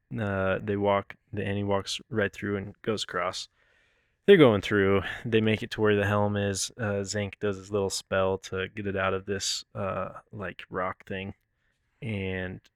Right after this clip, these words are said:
they pull it out. Zank hands it to, uh, Ed, and Ed's like,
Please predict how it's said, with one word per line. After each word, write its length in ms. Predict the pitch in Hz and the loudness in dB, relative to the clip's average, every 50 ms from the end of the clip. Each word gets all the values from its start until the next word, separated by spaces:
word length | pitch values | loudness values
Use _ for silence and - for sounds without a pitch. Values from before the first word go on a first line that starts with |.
| _ _ _ _ _ _ - | _ _ _ _ _ _ -4
they 100 | 104 101 | -4 -4
pull 240 | - - 107 101 98 | 0 2 2 2 4
it 60 | 98 | 4
out. 260 | 98 98 98 98 - - _ _ _ _ _ _ _ _ _ _ _ _ _ _ _ 135 113 | 4 4 2 0 -2 -6 _ _ _ _ _ _ _ _ _ _ _ _ _ _ _ -10 -8
Zank 340 | 104 - 104 101 101 - - | -4 -2 0 0 0 0 -2
hands 280 | 107 104 101 101 95 | -4 -2 -2 -2 -2
it 160 | 98 98 - - | -2 -4 -4 -6
to, 340 | - - - 101 95 95 95 95 - - _ - | -10 -8 -6 -4 -4 -2 -2 -4 -4 -6 _ -4
uh, 40 | |
Ed, 300 | 107 104 101 101 98 98 - _ _ _ _ _ - | -2 0 0 0 -2 -4 -8 _ _ _ _ _ -8
and 400 | 104 98 95 95 92 95 95 - | -6 -6 -4 -4 -6 -6 -8 -6
Ed's 260 | - 107 104 98 - | -6 -6 -6 -4 -4
like, 180 | - 92 92 - | -4 -6 -6 -6